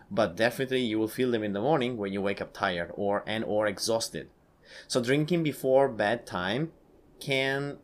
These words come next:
have you experience insomnia symptoms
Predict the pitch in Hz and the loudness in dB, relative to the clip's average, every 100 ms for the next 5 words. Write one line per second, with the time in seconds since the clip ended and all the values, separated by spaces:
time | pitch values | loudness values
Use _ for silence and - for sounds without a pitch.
0 | _ - 127 120 120 117 117 110 98 - | _ -14 0 2 2 2 0 0 0 -4
1 | 160 170 131 113 120 - - 127 117 - | 0 2 2 0 -2 -4 -4 -4 -2 0
2 | 135 139 123 104 - 92 98 139 196 196 | 0 2 0 -2 -2 -2 -2 0 -2 -4